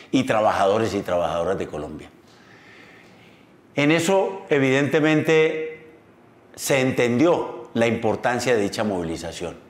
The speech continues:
En un principio fue convocada por el Comando Nacional Unitario de las tres centrales obreras y las dos confederaciones de pensionados con la Coordinadora Nacional para el Cambio. Muy prontamente se sumaron a ellas los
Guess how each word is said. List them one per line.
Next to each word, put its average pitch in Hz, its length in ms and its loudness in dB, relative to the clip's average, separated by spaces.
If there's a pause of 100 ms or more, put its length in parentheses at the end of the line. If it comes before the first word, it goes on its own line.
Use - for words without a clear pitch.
(800)
En 107 120 0
un 120 160 0
principio 151 540 2
fue 123 160 0
convocada 120 560 2
por 117 100 0
el 98 120 0
Comando 107 380 0
Nacional 110 440 -2
Unitario 110 360 0
de 113 60 2
las 98 160 -2
tres 104 200 -6
centrales 117 380 0
obreras 113 540 -2 (380)
y 101 80 -2
las 90 160 0
dos 95 140 -4
confederaciones 101 680 -2
de 101 80 -2
pensionados 113 760 -2 (400)
con 180 460 0 (180)
la 113 160 0
Coordinadora 92 560 0
Nacional 87 380 -4
para 95 180 -4
el 78 60 -10
Cambio. - 420 -12 (500)
Muy 143 220 2
prontamente 147 760 2
se 123 160 -2
sumaron 113 460 0
a 120 120 0
ellas 175 460 0 (540)
los 98 580 -2